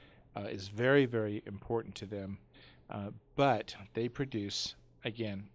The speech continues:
some of the most expensive cookware that's out there. Um, but there's a reason for it. Now, I can go to Target or I can go to Wally World or whatever and get something that was stamped out in, you know, another country,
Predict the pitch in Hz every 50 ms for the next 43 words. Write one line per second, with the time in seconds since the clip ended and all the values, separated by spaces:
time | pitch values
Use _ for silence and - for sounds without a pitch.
0 | - - - - - 117 113 113 110 107 107 104 98 - - 110 107 - - -
1 | - - - 120 113 110 - 110 101 - _ - - 180 - - - 101 90 87
2 | 90 - - - - - - - - - - - 110 101 - - 120 110 110 107
3 | - _ - - - - - - - - - - - - - - - - - -
4 | - - 120 117 117 110 107 104 101 - _ - _ _ _ 117 107 113 117 113
5 | 110 110 - - - - - - - - - 104 95 92 107 98 101 123 139 151
6 | 147 - 123 101 98 - - - - - - - - - - - - - - -
7 | 123 120 113 123 139 135 - 156 139 123 - 127 120 120 117 120 - 127 120 113
8 | 110 101 - - - - - - - - 107 98 98 98 101 117 123 123 120 110
9 | 110 104 101 - 113 107 104 110 107 104 98 104 104 104 101 107 101 98 101 95
10 | 92 95 104 107 113 104 101 107 113 113 113 123 123 110 101 101 101 - - -
11 | - - - - - - - 113 113 135 131 - - - 143 127 123 131 127 127
12 | 117 110 110 107 - - - - - 131 127 127 120 - 123 117 117 117 110 -
13 | - 123 113 110 107 104 95 - - - - - 120 117 110 101 101 - 113 110
14 | 113 113 104 113 - - - 135 131 123 - - 113 101 104 104